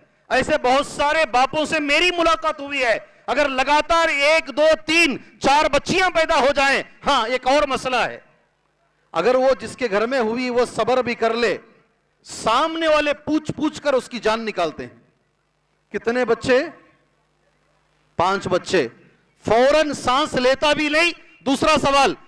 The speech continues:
भाई को बच्चे कितने, मर्द बच्चे कितने?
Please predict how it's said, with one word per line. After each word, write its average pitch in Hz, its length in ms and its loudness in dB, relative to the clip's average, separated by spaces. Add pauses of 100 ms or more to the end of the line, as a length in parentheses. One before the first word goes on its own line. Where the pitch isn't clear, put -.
(260)
भाई 311 160 2
को 359 160 0
बच्चे 339 320 0
कितने, 339 320 -2
मर्द 339 260 0
बच्चे 320 300 -2
कितने? 233 380 -6